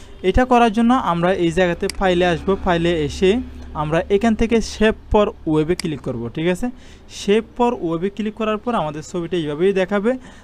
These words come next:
তারপর ডান সাইডে দেখতে পাচ্ছেন কিছু অপশন, এই জায়গা থেকে আমরা এখানে নিচে এসে এখান থেকে জেপিজি লোতে ক্লিক করে আমি সেভ এ ক্লিক করব। ঠিক আছে, সেভ এ ক্লিক করে ডেস্কটপে যে কোনো জায়গাতে আমি ছবিটাকে সেভ করে নেব। ধরুন, আমি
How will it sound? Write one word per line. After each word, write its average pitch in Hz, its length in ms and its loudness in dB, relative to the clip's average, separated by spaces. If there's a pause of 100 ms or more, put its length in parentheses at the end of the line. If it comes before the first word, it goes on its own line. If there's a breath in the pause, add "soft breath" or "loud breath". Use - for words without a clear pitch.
(120)
তারপর 170 300 0
ডান 160 240 0
সাইডে 214 220 0
দেখতে 196 240 -2
পাচ্ছেন 190 240 -2 (100)
কিছু - 220 -12
অপশন, 175 460 -6
এই 160 180 -4
জায়গা 180 260 -2
থেকে 202 320 -4
আমরা 156 300 -4
এখানে 156 200 -10 (100)
নিচে 143 240 -6
এসে 214 140 -4 (440 loud breath)
এখান 196 240 0
থেকে 202 280 -2 (200)
জেপিজি 143 460 -2 (100)
লোতে 156 260 -4
ক্লিক 208 320 -2
করে 220 140 4 (480 loud breath)
আমি 151 160 -6
সেভ 180 320 -2 (320)
এ 175 180 0
ক্লিক 135 260 -6
করব। 120 160 -4 (140)
ঠিক 147 100 -6
আছে, 180 220 -2
সেভ 156 260 -6
এ 165 60 -4
ক্লিক 202 260 -2
করে 220 200 0 (420 loud breath)
ডেস্কটপে 214 520 2
যে 175 200 2
কোনো 180 220 -2
জায়গাতে 156 380 -2
আমি 151 140 -4
ছবিটাকে 147 480 -4
সেভ 151 280 -4
করে 147 140 -6
নেব। 143 160 -10 (520 loud breath)
ধরুন, 202 200 2
আমি 180 240 -2